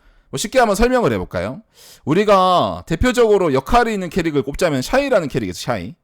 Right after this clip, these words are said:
샤이가, 자, 제가 한번 패치, 지금 패치, 말로 한번 패치를 해보겠습니다. 자, 뾰로롱과 힐 양을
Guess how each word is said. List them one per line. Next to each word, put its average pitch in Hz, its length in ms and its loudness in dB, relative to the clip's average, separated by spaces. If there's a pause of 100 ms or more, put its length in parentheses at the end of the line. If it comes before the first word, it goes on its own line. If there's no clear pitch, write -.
(880)
샤이가, 208 800 2
자, 127 280 2
제가 190 260 2
한번 196 220 0
패치, - 340 0
지금 156 160 -10
패치, - 240 -2
말로 175 280 4
한번 208 140 0
패치를 226 280 2
해보겠습니다. 82 540 -6 (560)
자, 110 120 -2
뾰로롱과 240 920 4
힐 302 300 0
양을 214 460 0